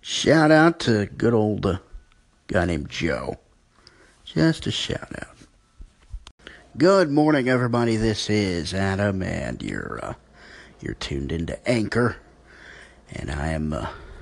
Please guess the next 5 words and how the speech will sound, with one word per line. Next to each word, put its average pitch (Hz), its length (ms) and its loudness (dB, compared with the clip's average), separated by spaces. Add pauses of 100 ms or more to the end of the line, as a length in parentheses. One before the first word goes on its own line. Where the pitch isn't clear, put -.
(380)
I'm - 120 -12
so 101 240 -4
excited 117 680 -2 (800)
that, 71 500 -6
uh, 71 180 -4